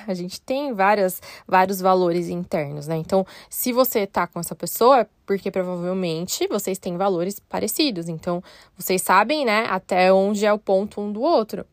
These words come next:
Então, dentro desses valores que vocês têm ali, né, que não vai ferir o valor do outro,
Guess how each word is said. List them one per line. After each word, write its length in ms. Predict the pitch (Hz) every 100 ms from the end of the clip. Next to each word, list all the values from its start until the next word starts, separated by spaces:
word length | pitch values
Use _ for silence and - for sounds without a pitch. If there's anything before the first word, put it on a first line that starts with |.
| _
Então, 240 | - 190 196
dentro 460 | 214 294 381 320
desses 320 | 247 247 233
valores 500 | 202 202 196 180 180
que 140 | - 180
vocês 320 | 180 - 175
têm 300 | - 180 170
ali, 260 | 170 165 165 - - _
né, 120 | 165
que 160 | 160 175
não 200 | 170 196
vai 260 | 190 185
ferir 440 | 208 226 185 196 190
o 60 |
valor 320 | 175 180 175 170
do 120 | 175
outro, 460 | 190 190 190 165